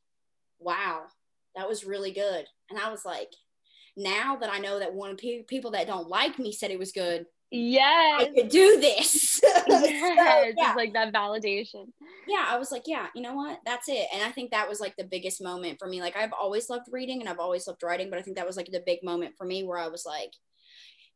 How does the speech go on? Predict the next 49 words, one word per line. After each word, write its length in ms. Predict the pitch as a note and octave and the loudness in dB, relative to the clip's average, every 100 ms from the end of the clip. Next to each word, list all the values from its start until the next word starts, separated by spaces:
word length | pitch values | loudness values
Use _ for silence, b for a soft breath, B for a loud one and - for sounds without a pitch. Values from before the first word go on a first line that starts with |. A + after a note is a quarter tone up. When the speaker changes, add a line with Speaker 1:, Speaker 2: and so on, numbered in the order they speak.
| - | -6
Speaker 1:
"Yeah, 320 | G3 C4+ G3+ - | -2 -2 -4 -8
that's 220 | A3+ - | -6 -2
it. 260 | C4+ C4 - | -2 -2 -4
This 200 | G#3+ G3+ | -8 -6
is 60 | |
what 100 | G3+ | -6
I 60 | F#3 | -4
wanna 220 | F3 E3 | -6 -6
do 220 | D#3 - - | -8 -10 -8
forever, 460 | G3+ F#3 D#3 D#3 - | -4 -4 -4 -10 -12
for 80 | - | -6
the 60 | G3 | -4
rest 200 | F#3 F#3 | -4 -4
of 60 | E3+ | -8
my 60 | |
Speaker 2:
Oh 40 | D3+ | -8
Speaker 1:
life, 200 | C#3+ F3 | -8 -10
Speaker 2:
my 80 | E3+ | -12
Speaker 1:
for 140 | F#3 F3 | -8 -8
Speaker 2:
gosh. 140 | G3+ | -8
Speaker 1:
sure." 300 | E3+ D3 G#2+ _ _ _ _ _ _ - G#3 | -12 -12 -14 _ _ _ _ _ _ -16 -8
Speaker 2:
I 40 | |
love 260 | F#3+ A3 G3+ | -2 0 0
Speaker 1:
Um, 40 | |
Speaker 2:
that. 340 | E3 C#3+ - - _ _ | -2 -4 -4 -14 _ _
Speaker 1:
so 520 | _ - A#3+ A#3 A3+ A#3 | _ -4 -2 0 -2 -6
for 360 | - B3 B3 | -8 -4 -2
you, 520 | A3+ G3+ A#3+ C4+ B3 A3 | -2 -4 -4 -2 -2 -4
what 160 | G#3+ | -4
does 120 | C4+ | -4
a 40 | C4+ | -6
typical 340 | - A#3+ A3+ G#3 | -8 -8 -8 -4
day 140 | F#3+ | -4
of 80 | F#3 | -4
writing 300 | F#3 F#3 F3+ | -4 -4 -4
look 160 | F3 E3+ | -6 -8
like? 220 | D3 F2 | -10 -10
Like, 160 | E3 D#3+ | -12 -10
do 80 | F#3+ | -10
you 80 | F#3+ | -8
try 140 | G#3 | -8
to 60 | F#3 | -8
hit 140 | G3 | -8
a 20 | E3+ | -10
word 280 | F3 F3 | -8 -8
count? 440 | G3 G3 G3 G3 F3 | -6 -8 -6 -8 -12
Is 80 | F3 | -10
there 140 | |
a 40 | E3 | -12